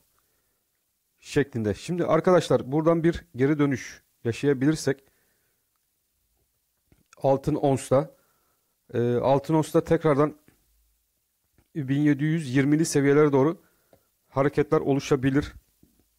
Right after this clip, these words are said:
Bu bin yedi yüz yirmili seviyelerin de yukarı doğru kırılmasıyla altın ons yönünü, e, daha da yukarılara çevirebilir arkadaşlar.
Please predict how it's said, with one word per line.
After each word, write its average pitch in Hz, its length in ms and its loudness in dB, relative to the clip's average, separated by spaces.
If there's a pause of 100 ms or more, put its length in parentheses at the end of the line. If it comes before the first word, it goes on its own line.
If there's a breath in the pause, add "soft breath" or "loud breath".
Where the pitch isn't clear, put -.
Bu 147 180 0
bin 165 120 0
yedi 170 220 2
yüz 175 200 -2
yirmili 175 260 0
seviyelerin 170 520 4
de 170 160 2 (640 soft breath)
yukarı 160 340 2
doğru 165 220 4
kırılmasıyla 156 680 2
altın 135 400 -2
ons 165 260 -2
yönünü, 147 380 0 (1200)
e, - 60 -6
daha 127 480 2
da 160 60 4
yukarılara 151 440 2
çevirebilir 147 480 2
arkadaşlar. 117 560 0